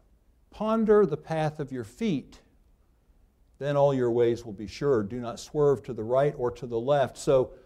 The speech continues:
there are three things that happen when we fail to maintain self-watch. First of all, you drift off into speech that's not good. Then your eyes wander to things that aren't good. And first thing you know,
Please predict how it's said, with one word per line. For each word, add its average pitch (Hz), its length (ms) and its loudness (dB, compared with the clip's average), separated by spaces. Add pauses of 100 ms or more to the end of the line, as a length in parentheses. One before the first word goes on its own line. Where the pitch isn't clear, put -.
there 143 100 -2
are 135 100 2
three 170 280 -2
things 151 480 -6
that 120 120 -6
happen 131 520 -8
when 113 220 -8
we 113 120 -4
fail 131 360 -4
to 131 120 -12
maintain 117 540 -10
self-watch. 117 840 -8 (400)
First 151 260 -8
of 120 120 -8
all, 123 100 2
you 110 140 -4
drift 139 320 -6
off 120 260 -2
into 113 240 -12 (160)
speech - 640 -10
that's - 240 -14
not 107 300 -12
good. 113 360 -6 (640)
Then 143 220 -4
your 131 180 4
eyes 180 300 4
wander 127 400 2
to 120 160 -8
things 131 380 -8
that 117 180 -10
aren't 113 320 -10
good. 120 240 0
And 117 120 -8
first 147 300 -4
thing 143 160 -6
you 127 80 -8
know, 160 320 0